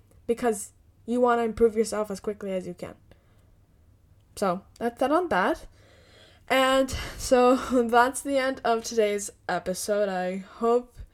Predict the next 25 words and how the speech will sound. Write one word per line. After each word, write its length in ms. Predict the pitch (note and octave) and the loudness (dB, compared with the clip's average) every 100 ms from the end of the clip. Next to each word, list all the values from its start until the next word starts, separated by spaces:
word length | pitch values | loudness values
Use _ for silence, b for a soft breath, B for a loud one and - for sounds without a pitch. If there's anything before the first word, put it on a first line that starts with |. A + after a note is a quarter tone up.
| b b b - | b b b -6
you 180 | B3 | 0
enjoyed 540 | A#3+ A3+ G3+ A3 F4 F4+ | 0 0 2 4 4 2
this 200 | C4 - | -2 -2
episode, 580 | - F#3 - F#3+ A3 D#4+ b b b _ | -4 -4 -2 0 0 -2 b b b _
and 580 | G#3 G#3+ G#3+ G#3+ A3 - - | -4 -2 0 -2 -4 -10 -8
I 280 | G#3+ G#3 G#3 | -4 -4 -2
bring 240 | G3+ A3 | 0 0
you 100 | A3 | 0
back 280 | A3 G#3+ A3 _ _ - | 0 -2 -4 _ _ -8
next 420 | A3 G3+ G3 - | -2 -2 -4 -6
week 260 | A#3 C4 D4+ | -4 -4 -4
to 240 | - A3+ | -8 -6
listen 320 | G3 F#3+ G3 G3 | -4 -4 -6 -10
to 120 | G3+ | -8
the 120 | F#3+ | -8
next 340 | E3+ D#3+ - | -8 -8 -10
episode. 520 | F3 F#3 F#3 A3 C#4+ D#4+ b b b b - | -12 -10 -6 -2 -2 -4 b b b b -10
You 280 | B3 C4+ B3+ | -6 -4 -6
can, 760 | - B3+ A#3+ A#3+ A#3 A#3+ A#3+ A#3 - - | -8 -6 -4 -2 -2 -4 -6 -10 -12 -2
in 140 | C4+ | 0
the 80 | D#4 | 0
description, 500 | D#4 D4+ F4+ - B3 | -2 0 0 0 0
you 80 | A3+ | 0
can 160 | A#3+ | 0
send 360 | A3+ A3 A3 G#3+ | -2 -2 -4 -8